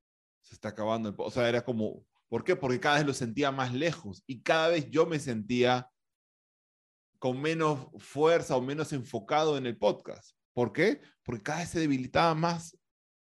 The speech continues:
esa conexión que yo tenía con el podcast y se fortalecían las otras, ¿no? Eh, y creo que otra vez, es-, esto, esto de que nos hablamos de qué nos pasó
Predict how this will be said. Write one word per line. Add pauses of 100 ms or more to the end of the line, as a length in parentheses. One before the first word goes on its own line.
(460)
esa
conexión
que
yo
tenía
con
el
podcast
y
se
fortalecían (160)
las
otras,
¿no? (440)
Eh, (880)
y
creo
que
otra
vez,
es-,
esto,
esto
de
que
nos
hablamos
de
qué
nos
pasó